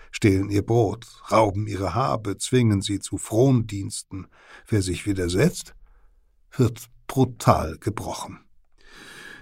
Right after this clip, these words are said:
"Die Diebe im Gesetz arbeiten nicht", berichtet der Schriftsteller Lev Raskon später, der siebzehn Jahre im Lager war, aber sie belegten alle anderen mit Geldabgaben.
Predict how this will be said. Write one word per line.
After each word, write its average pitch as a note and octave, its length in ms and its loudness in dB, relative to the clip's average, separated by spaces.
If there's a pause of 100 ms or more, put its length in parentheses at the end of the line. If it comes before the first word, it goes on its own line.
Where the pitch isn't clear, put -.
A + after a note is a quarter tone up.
(120)
"Die B2+ 280 8 (180)
Diebe D#3 340 4
im B2 280 0
Gesetz A2+ 580 -2
arbeiten G2+ 920 2
nicht", - 640 -2 (400)
berichtet G2 460 2
der F2 80 0
Schriftsteller - 680 -4
Lev F2 340 0
Raskon F2 460 -2
später, F#2+ 480 0 (420)
der G#2+ 100 8
siebzehn G#2 380 4
Jahre A2 320 6
im G#2 160 2
Lager G#2 400 4
war, G2 220 0 (340)
aber A2+ 320 2 (180)
sie B2+ 180 2
belegten D3 640 0
alle D3+ 280 6
anderen C3+ 400 4
mit A#2+ 140 2
Geldabgaben. F#2+ 800 0